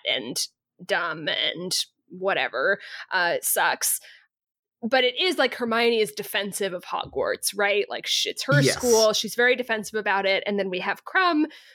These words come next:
Speaker 1: who is just, like, gushing about Hogwarts to her. And it's, like, really charming and nice. And I sure wish we could have hung out with them at the Yule Ball instead of stupid Harry and Ron.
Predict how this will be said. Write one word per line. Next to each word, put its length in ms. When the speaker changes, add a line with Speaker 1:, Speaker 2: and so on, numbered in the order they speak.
Speaker 1:
who 360
is 340
just, 180
like, 200
gushing 380
about 180
Hogwarts 480
to 80
her. 440
And 120
it's, 180
like, 140
really 280
charming 520
and 180
nice. 420
And 120
I 60
sure 440
wish 260
we 80
could 180
have 140
hung 220
out 180
with 140
them 440
at 140
the 80
Yule 260
Ball 300
instead 380
of 80
stupid 340
Harry 300
and 100
Ron. 380